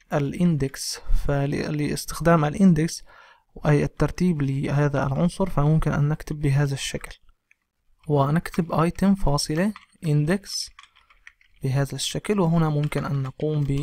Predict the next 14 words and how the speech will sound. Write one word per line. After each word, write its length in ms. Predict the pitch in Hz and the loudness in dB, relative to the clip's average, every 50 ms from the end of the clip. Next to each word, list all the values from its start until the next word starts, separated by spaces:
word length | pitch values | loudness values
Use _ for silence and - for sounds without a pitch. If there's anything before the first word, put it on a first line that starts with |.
| 151 - _ _ _ _ _ _ _ _ _ _ _ - | -4 -8 _ _ _ _ _ _ _ _ _ _ _ -4
بوضع 240 | 151 143 143 135 127 | -2 0 2 0 0
مثلًا 300 | 131 143 - - 143 139 | 0 -4 -4 -2 -2 -2
عنوان 580 | 135 139 139 131 135 139 139 143 151 165 175 | -2 -4 -4 -2 -2 0 2 2 2 4 4
معين، 460 | 175 165 151 139 139 143 143 143 143 139 | 2 2 2 2 2 2 2 2 0 0
مثلًا 540 | 131 135 - - 139 135 135 135 139 139 | -2 -4 -4 -4 -4 -4 -4 -4 -4 -6
ب 40 | 151 156 - - - - | -6 -6 -8 -8 -8 -10
اتش 320 | 175 - - - - - - - - | -10 -8 -6 -6 -6 -6 -10 -12 -18
ثلاثة 540 | - - - - 147 147 156 156 - 175 170 | -16 -12 -8 -6 -4 -4 -4 -4 -4 -4 -6
مثلًا 400 | 170 - - 170 170 170 170 165 | -6 -6 -4 -4 -2 0 0 0
بهذا 280 | 151 147 147 147 143 | 0 -2 -2 -4 -4
الشكل، 440 | 147 - - - 160 - - 165 165 - - - - - - - _ _ _ _ - | -4 -6 -6 -6 -6 -4 -4 -6 -6 -8 -14 -20 -20 -20 -20 -20 _ _ _ _ -6
وسأقوم 920 | 139 139 139 135 135 135 139 - - - 131 139 _ - 147 143 139 139 | -2 -2 0 0 0 0 -2 -2 -4 -4 -6 -6 _ -4 -4 -2 -2 -2
بوضع 280 | 139 139 139 139 139 | -2 -4 -4 -4 -6
إشارة 320 | 143 - - 151 151 151 | -6 -4 -2 -2 -2 -2